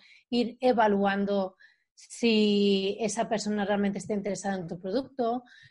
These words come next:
si realmente, eh, está pidiendo más información y, y le ves un cierto interés,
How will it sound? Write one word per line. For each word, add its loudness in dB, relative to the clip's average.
si 2
realmente, 0
eh, 0
está -2
pidiendo 0
más -6
información -6
y, -8
y -4
le -2
ves -6
un -6
cierto -18
interés, -4